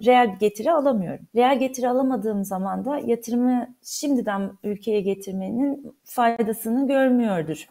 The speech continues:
önce diye düşünüyorum. Şu anda yapılan tur, atılmış olan adımların, yani çıkan metinler, çıkan haberler de o şekilde, atılmış olan adımların kalıcı olduğunun,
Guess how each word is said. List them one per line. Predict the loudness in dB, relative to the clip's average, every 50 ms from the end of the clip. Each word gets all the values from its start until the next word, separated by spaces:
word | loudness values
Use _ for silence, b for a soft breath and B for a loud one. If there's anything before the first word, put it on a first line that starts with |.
| _ -12
önce | -10 -10 -10 -8 -8
diye | -8 -10 -8
düşünüyorum. | -10 -12 -12 -12 -14 -12 -8
Şu | -6 -4 -2
anda | 0 2 4
yapılan | 4 4 2 0 -2 -2 -2 -2 -2 -6
tur, | -6 -6 -6 -8 -8 _ -2
atılmış | -2 -2 0 2 0 0 0 0 -2
olan | 0 0 2 0 0 0
adımların, | 0 -2 -2 -2 -4 -4 -4 -4 -4 -4 -4 -4 -6 -6 -10 _ -10
yani | -8 -6 -6 -8 -8 -10
çıkan | -12 -8 -4 -2 0 0
metinler, | 0 0 -2 -4 -4 -4 -4 -2 -4 -6 -6
çıkan | -8 -8 -6 -6 -6
haberler | -4 -4 -4 -2 -2 -2 -2 -2 -2 -2 -2
de | -2
o | -2 -2
şekilde, | -4 -4 -10 -10 -8 -8 -10 -8 -8 -8 -10 -12 _ _ -8 -8
atılmış | -6 -4 -4 -4 -4 -2 -2
olan | -2 0 0 -2 -2
adımların | -4 -4 -4 -4 -4 -4 -4 -6 -6 -8
kalıcı | -8 -6 -4 -4 -4 0 2 2
olduğunun, | 4 4 2 2 -2 -4 -6 -6 -6 -8 -8